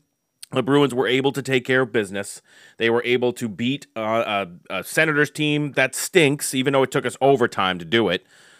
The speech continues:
So, it, you know, after that and the Avalanche win and, and the Senators win before,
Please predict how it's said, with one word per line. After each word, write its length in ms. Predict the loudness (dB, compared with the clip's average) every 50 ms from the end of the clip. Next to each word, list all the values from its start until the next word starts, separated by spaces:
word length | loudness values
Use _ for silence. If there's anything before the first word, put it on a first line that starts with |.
| _ _
So, 320 | -6 -4 -2 -2 0 -2
it, 260 | -2 -4 -4 -6 -8 -8
you 80 | -8
know, 160 | -8 -6 -6
after 300 | -2 -2 -2 -2 -2 -2
that 340 | 0 2 4 4 4 2 0 _
and 120 | -8 -8 -4
the 120 | -2 2
Avalanche 520 | 2 4 4 4 4 4 4 2 0 -2 -2
win 480 | 0 2 2 2 2 0 -2 -6 -8 -12 -18 -20 -20 -20 _
and, 320 | -8 -6 -4 -4 -4 -4 -6
and 480 | -6 -4 -6 -6 -6 -8 -10 -14 -12
the 380 | -10 -10 -8 -8 -8 -10 -12 -14 -18 -20 _ _
Senators 500 | -14 -6 -2 0 0 4 4 4 4 4
win 160 | 2 0 2
before, 520 | 0 -2 -2 -2 2 4 4 4 4 4